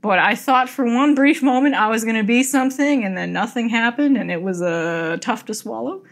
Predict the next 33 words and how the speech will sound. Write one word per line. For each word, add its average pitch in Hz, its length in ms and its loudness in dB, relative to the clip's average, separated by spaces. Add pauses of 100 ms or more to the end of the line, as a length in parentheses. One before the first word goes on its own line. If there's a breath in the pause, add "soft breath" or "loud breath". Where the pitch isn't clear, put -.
(440 loud breath)
So - 260 -2
I 226 100 2
kind 247 340 2
of 233 260 0
relate 214 580 -4
to 202 100 -8
Cass 208 440 -4
in 220 140 -4
that 208 260 -2
way, 208 400 -2
and 196 200 0
it's 202 240 -6
just, - 520 -2 (1400 soft breath)
she - 160 2
just 370 220 0
slowly, 285 920 4
she's 285 260 2
miserable 359 460 0
for 302 120 -2
most 226 340 0
of 247 60 -4
the 247 60 0
book, 254 260 0
so 202 200 -6
I, 180 140 2
if 196 200 -4
the 208 160 -4
ending 214 380 0
was 185 300 0
that 175 120 -2
she 196 180 -6
just 185 220 -6
re-, 190 140 -8